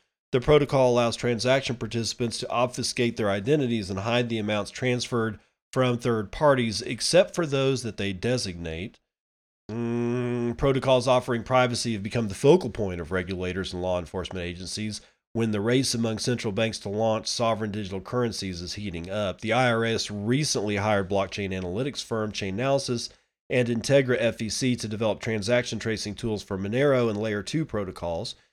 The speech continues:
In June, Chainalysis added support for monitoring transactions for Privacy Coins Dash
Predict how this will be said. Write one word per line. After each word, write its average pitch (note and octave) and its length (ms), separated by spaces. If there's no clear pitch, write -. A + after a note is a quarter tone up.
In C3 180
June, D3+ 300
Chainalysis B2+ 640
added A#2+ 280
support B2 360
for - 80
monitoring A2+ 540
transactions A2 760
for G2+ 200
Privacy A#2+ 540
Coins G#2 460
Dash A2+ 560